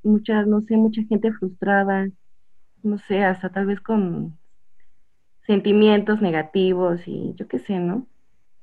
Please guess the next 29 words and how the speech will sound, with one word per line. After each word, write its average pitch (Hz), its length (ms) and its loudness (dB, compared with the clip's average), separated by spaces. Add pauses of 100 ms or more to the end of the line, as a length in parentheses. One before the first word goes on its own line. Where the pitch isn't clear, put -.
(120)
O 202 80 -10
sea, 214 180 -2
porque 214 240 2
no 220 140 6
se 220 100 -2
concentran 202 520 0
como 185 180 -2
en 165 140 -2
sí 202 120 0
mismos 208 580 2
y 185 60 -2
en 170 60 -2
lo 170 120 -6
que 180 140 -4
realmente 190 500 0
quieren 185 260 -2
hacer 180 400 -2
o 185 80 0
en 175 80 -2
lo 165 120 -6
que 160 100 -4
les 175 180 -4
hace 185 160 -6
felices, 175 560 -6
sino 156 280 -4
que 160 260 -6 (580)
están 214 200 2
concentrados 196 580 2
en, 180 320 -4